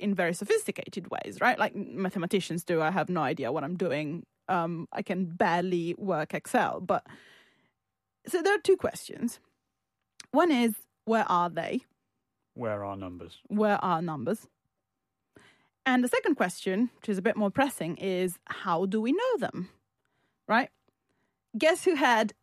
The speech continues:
Speaker 1: an answer for both those questions in one double whammy?
Speaker 2: Uh, Andrew Ridgeley?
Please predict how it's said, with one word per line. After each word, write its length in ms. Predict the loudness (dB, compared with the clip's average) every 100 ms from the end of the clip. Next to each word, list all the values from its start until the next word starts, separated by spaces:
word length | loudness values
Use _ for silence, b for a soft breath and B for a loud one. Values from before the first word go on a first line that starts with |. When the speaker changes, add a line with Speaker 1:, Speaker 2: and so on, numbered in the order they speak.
| _ 2
Speaker 1:
an 100 | 6
answer 580 | 6 4 2 4 4 2
for 160 | 2
both 460 | 2 8 8 8 6
those 220 | 4 2
questions 840 | 2 -2 -2 -4 -2 2 2 0 -8 _
in 300 | 0 2 2 0
one 720 | 2 4 6 8 8 8 6 6
double 300 | 4 4 2
whammy? 400 | 2 -2 -6 -12 _ _ _ _ _ _ _ _ -10
Speaker 2:
Uh, 440 | -6 -6 -6 -8 -10 _ _ -12
Andrew 320 | -10 -8 -6
Ridgeley? 480 | -8 -8 -8 -8